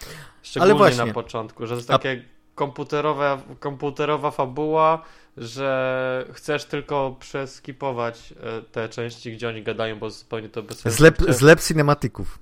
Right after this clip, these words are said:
Speaker 2: No, no, no, dokładnie, z gier komputerowych, tylko zastanawiasz się, kiedy musisz chwycić kontroler, żeby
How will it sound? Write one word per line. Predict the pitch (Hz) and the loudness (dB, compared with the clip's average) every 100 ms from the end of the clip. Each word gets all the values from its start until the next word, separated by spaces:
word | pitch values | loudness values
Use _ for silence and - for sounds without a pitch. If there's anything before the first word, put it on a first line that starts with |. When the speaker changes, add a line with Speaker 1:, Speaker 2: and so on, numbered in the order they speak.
| - | -12
Speaker 2:
No, | 135 151 151 | -4 0 0
no, | 156 | -2
no, | 156 156 | -2 -2
dokładnie, | 147 123 139 120 | -4 -2 -2 -2
z | 120 | -8
gier | 120 143 | -4 -4
komputerowych, | 131 135 135 123 127 160 170 170 | -4 -8 -8 -4 -2 -2 -2 -6
tylko | - 156 151 139 139 135 | -6 -8 -4 -2 -2 -4
zastanawiasz | 135 151 147 143 143 | -6 -4 -4 -6 -10
się, | 147 | -6
kiedy | 151 135 | -6 -6
musisz | 139 131 131 123 - - _ _ - | -10 -10 -12 -12 -16 -20 _ _ -20
chwycić | - 139 127 131 123 - - | -10 -10 -8 -10 -12 -20 -10
kontroler, | 131 123 135 135 131 123 | -8 -6 -2 0 2 0
żeby | 123 120 123 120 | -2 -6 -4 -4